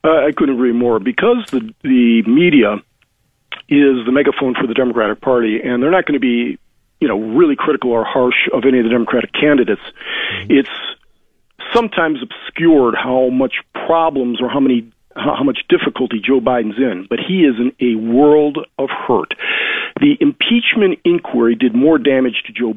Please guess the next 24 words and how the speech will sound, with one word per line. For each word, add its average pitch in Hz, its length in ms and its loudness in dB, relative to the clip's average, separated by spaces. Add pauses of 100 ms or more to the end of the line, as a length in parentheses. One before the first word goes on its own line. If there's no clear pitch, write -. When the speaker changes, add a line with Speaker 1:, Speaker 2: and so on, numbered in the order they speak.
Speaker 1:
Biden 131 420 -2
than 117 120 -4
it 110 140 -6
did 123 220 0
to 104 60 -2
Donald 113 420 -4
Trump. - 360 -6
Donald 156 240 0
Trump's 165 260 -2
numbers 135 260 0
have 117 100 -10
gone 127 320 -4
up, 208 240 0 (140)
and 131 140 -6
throughout 143 280 -2
this 123 160 -8
entire 175 320 0
inquiry, 131 380 -4
just 143 160 -12
look 170 100 -2
at - 80 -8
the - 60 -6
polling 180 320 2
numbers, 101 240 -4